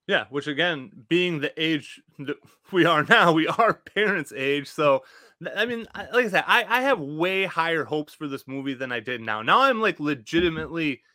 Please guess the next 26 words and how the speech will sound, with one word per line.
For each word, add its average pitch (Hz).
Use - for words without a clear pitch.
excited 175
for 151
it 139
on, 139
like, 143
a 127
movie 127
level. 113
And 113
also, 294
they 165
bumped 247
it 294
up 294
to -
August 190
second, 143
which 143
is 135
kind 175
of 143
interesting, 160
too. 180
I 147
don't 180
know 175